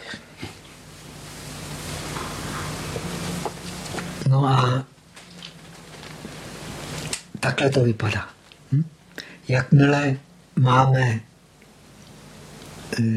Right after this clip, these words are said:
jak poznáme, že máme bdělou pozornost? Že mysl se obrátí dovnitř. A my vidíme zvuky, ale nebudou nás rozptylovat. My slyšíme zvuky, vidíme formy, eh, cítíme.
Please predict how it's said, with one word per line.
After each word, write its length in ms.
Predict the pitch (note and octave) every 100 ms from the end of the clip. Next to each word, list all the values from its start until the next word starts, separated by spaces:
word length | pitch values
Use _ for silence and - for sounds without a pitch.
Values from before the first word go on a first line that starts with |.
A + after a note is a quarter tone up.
| A2
jak 440 | G#2+ C3 C3+ C3+
poznáme, 600 | - C3 B2 B2 C3 C#3
že 140 | B2+ B2
máme 500 | A#2 A#2+ B2 B2+ C3
bdělou 420 | C3 A#2 A#2+ B2
pozornost? 600 | A2+ A#2 A#2 A#2 G#2+ G#2 - - -
Že 140 | -
mysl 340 | B2+ C3+ - D3+
se 180 | - D3+
obrátí 520 | B2+ C#3 C#3+ C#3+ C#3
dovnitř. 520 | C#3+ C#3 C3 G#2 - - - - - - -
A 120 | - A2+
my 220 | C3 C#3
vidíme 640 | B2+ A#2 C3+ C3+ C3+ B2+ - - - -
zvuky, 720 | G#2+ A2+ C#3 C3+ C#3+ C#3 C#3 - -
ale 220 | - B2 B2
nebudou 380 | A2+ B2 B2
nás 260 | B2 A#2+ A2+
rozptylovat. 720 | A#2 A2+ - B2+ A2+ G#2+ G#2+ - -
My 300 | C3 B2+ A2+
slyšíme 600 | - B2 - C3 B2 B2
zvuky, 440 | A2+ A#2+ A#2 B2
vidíme 480 | A#2 A2+ B2 A#2+ A#2+
formy, 520 | - B2 A#2 A#2 A#2 - - - - - -
eh, 200 | B2 A2 G#2+ - - - -
cítíme. 680 | - C3+ - C3 B2 B2